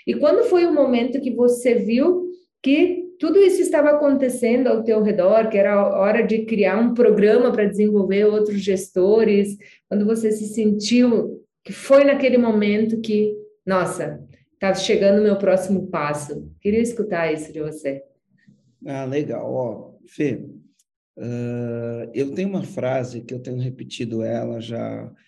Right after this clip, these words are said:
Speaker 2: Na verdade, é assim: hoje muitas pessoas na internet repetem essa frase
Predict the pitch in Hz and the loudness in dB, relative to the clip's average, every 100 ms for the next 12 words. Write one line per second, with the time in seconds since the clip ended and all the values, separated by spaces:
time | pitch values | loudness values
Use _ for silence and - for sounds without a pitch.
0 | _ _ - 139 143 139 160 170 165 117 | _ _ -10 -6 -4 -2 -2 -4 -6 -8
1 | 131 160 156 131 165 196 196 - - 143 | -4 -4 -4 -6 -4 -6 -8 -10 -10 -10
2 | 151 143 139 135 123 123 131 - 160 151 | -10 -10 -10 -8 -6 -6 -8 -12 -12 -8
3 | - 143 - 131 131 147 151 - 110 104 | -6 -6 -6 -8 -10 -12 -12 -10 -10 -10
4 | - | -18